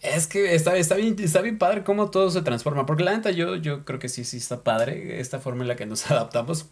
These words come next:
porque, por ejemplo, yo tuve una experiencia muy, muy chida, que fue, este... tengo la fortuna de que mis mejores amigos viven muy cerca de, de mi casa, entonces, eh, pues sí, en una ocasión me atreví a, a, a visitar a uno de ellos,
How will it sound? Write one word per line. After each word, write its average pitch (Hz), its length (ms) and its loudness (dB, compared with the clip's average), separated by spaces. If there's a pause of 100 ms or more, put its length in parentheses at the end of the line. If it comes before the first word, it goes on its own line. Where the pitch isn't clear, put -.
porque, 135 220 -2
por 143 120 -4
ejemplo, 135 200 -4
yo 151 100 2
tuve 170 120 -2
una 170 100 0
experiencia 131 560 -2
muy, 147 300 4
muy 135 280 -2 (120)
chida, 120 460 -2 (380)
que 127 140 -2
fue, 135 640 0
este... 113 640 -4 (680)
tengo 220 160 2
la 175 100 2
fortuna 147 380 2
de 131 100 2
que 120 120 -2
mis 107 180 -2
mejores 113 540 -2
amigos 113 300 -2
viven 120 300 0
muy 165 260 4
cerca 117 420 -2
de, 101 160 -8
de 107 140 -6
mi 95 120 -8
casa, 107 320 -6
entonces, 104 580 -10
eh, 78 300 -8 (240)
pues 95 180 -8
sí, 120 320 -4
en 110 140 -4
una 120 120 -2
ocasión 120 340 -4
me 113 40 -4
atreví 107 380 -6
a, 101 140 0
a, 101 320 -4
a 101 40 -2
visitar 110 400 -4
a 107 60 -2
uno 110 240 -4
de 101 160 -4
ellos, 156 400 -6